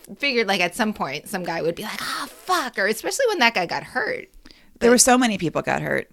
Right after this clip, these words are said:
Speaker 1: Yeah.
Speaker 2: It's, it's really quite a thing.
Speaker 1: Football.
Speaker 2: So it was kind of fun to watch. I don't know if I'm gonna, if I'm, like, totally, you know, bought in, but it, you know, when you gotta cross train and you know you can't get to Florida or Arizona for spring training games and you gotta get to some sort of a par-, a park,
Speaker 1: Mm-hmm.
Speaker 2: you know,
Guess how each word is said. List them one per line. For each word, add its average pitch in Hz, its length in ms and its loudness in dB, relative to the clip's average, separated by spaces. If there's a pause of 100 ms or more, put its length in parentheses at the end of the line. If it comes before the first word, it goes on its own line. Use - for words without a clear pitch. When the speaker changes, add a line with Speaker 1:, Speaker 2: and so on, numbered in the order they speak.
Speaker 1:
Yeah. 170 220 -6 (340)
Speaker 2:
It's, 339 200 -2
it's - 200 2
really 480 180 6
quite 302 200 6
a 233 60 6
thing. 220 140 2
Speaker 1:
Football. 175 340 -2
Speaker 2:
So 294 320 8
it 262 100 8
was 262 140 0
kind 302 200 2
of 330 80 2
fun 311 140 6
to 302 80 4
watch. 233 380 6 (120)
I 208 120 8
don't 196 180 6
know 202 200 2
if 185 120 0
I'm 190 160 4
gonna, 185 300 0
if - 100 -6
I'm, 196 100 2
like, 185 160 -2
totally, 202 440 -2 (360)
you 220 120 -4
know, 196 80 2
bought 208 240 4
in, 208 160 0
but 190 200 2
it, - 180 -2
you 233 180 -2
know, 494 220 2
when 427 100 4
you 403 60 -4
gotta 370 160 4
cross 339 220 4
train 277 200 2
and 233 200 2
you 247 120 2
know 247 120 2
you 240 120 0
can't 247 240 0
get 233 180 0
to 233 80 -4
Florida 220 380 2
or 196 240 4 (180)
Arizona 202 400 2
for 196 100 -4
spring 190 200 -2
training 208 260 0
games 185 240 0
and 190 60 -2
you 175 40 -2
gotta 190 360 4 (160)
get 196 220 2
to 196 140 2
some 226 200 0
sort 165 180 2
of - 60 -2
a - 80 0
par-, - 360 -4
a - 60 -2
park, - 400 0 (180)
Speaker 1:
Mm-hmm. 208 220 -6 (220)
Speaker 2:
you - 80 -6
know, 220 220 -2